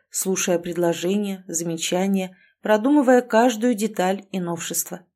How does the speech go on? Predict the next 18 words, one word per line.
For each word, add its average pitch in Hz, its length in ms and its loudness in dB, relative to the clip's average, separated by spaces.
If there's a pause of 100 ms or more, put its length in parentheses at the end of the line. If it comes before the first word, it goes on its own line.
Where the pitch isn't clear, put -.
(580)
Наши 208 300 2
ярые 208 380 4
споры 226 440 4
и - 180 -8
громкий 196 400 -2
смех, 240 440 0 (200)
раздающиеся 185 960 0
из 180 160 -2
кабинета, 180 640 -4 (300)
порой 226 280 4
пугали 226 400 2
домочадцев. 185 760 -4 (680)
Не 226 280 4
единожды 254 580 2
к 208 100 -6
нам 233 240 4
прорывались 226 640 4
шпионы, 180 640 0